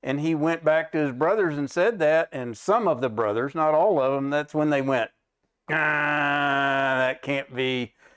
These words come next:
That's, that's relying on how the human wisdom has to dictate how God moves. And Peter in this, or not Peter, but Paul is saying, well, what he didn't say was, "I could have come and given you all the stuff and made it fit, and it's perfect and shows this."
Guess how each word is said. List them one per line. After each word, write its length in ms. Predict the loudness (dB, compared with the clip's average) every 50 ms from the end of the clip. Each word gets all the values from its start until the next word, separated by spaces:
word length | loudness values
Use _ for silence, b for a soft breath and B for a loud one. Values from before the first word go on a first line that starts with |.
| b b b b b b b _ _ _ -4
That's, 380 | 0 2 2 2 0 -2 -8
that's 420 | -14 -10 -4 0 0 0 0 0 0
relying 460 | 0 2 2 2 2 2 2 2 2
on 200 | 2 2 0 0
how 180 | 0 0 0 0
the 80 | 0
human 400 | 0 0 0 0 2 2 2 2 2
wisdom 320 | 2 2 2 0 -2 -2
has 180 | 0 0 0 -2
to 80 | -4 -4
dictate 440 | -2 -2 -2 -2 -2 -2 -2 -2 0
how 160 | 0 -2 0
God 320 | 0 0 0 2 0 0
moves. 560 | -2 -2 -2 -2 -2 -2 -2 -4 -6 -10 -14 _ _ _ _ _ _ _ _ _ _ _ _ _ _ _ -10
And 240 | -8 -6 -6 -6 -6
Peter 400 | -4 -2 -2 0 0 0 0 0
in 140 | 0 0 0
this, 260 | 0 0 2 0 0
or 140 | 0 0 0
not 180 | 0 0 -2 -2
Peter, 220 | -2 -2 -2 0
but 180 | -2 -4 -4 0
Paul 560 | 2 2 4 4 4 4 4 2 0 -4 -12 _ _ _ _ _ _ _ _ _ _ -8
is 180 | -6 -6 -4
saying, 640 | -2 0 2 2 2 2 0 0 -2 -4 -6 -10 -14 _ _ _ _ _ _ _ _ _ _ _ _ _ _ _ _ _ _ -6
well, 140 | -2 -2 0
what 160 | 2 2 2
he 60 | 0 0
didn't 260 | 0 0 0 0 -2
say 240 | 0 0 0 2 2
was, 360 | 2 2 2 0 -2 -4 -6 -4
"I 140 | -4 -4
could 160 | -2 0 0 0
have 100 | 0 0
come 220 | 0 0 0 0
and 160 | 0 -2 -2 -2
given 300 | -2 -2 -2 -2 -4 -4
you 160 | -2 -2 0
all 240 | 2 2 2 2 0
the 220 | 0 -2 -4 -4
stuff 420 | -8 -12 -6 -2 0 0 0 0 -4
and 120 | -6 -4 -2
made 180 | -2 -2 -2
it 120 | -2 -6 -8
fit, 340 | -6 -2 0 0 0 0 -2 -6
and 140 | -10 -12
it's 120 | -12 -14 -14
perfect 480 | -8 -4 -2 -2 -2 -2 -6 -8 -6 -8
and 160 | -10 -10 -8
shows 340 | -4 -2 -2 -2 -2 -2 -2
this." 400 | 0 0 2 0 0 -2 -6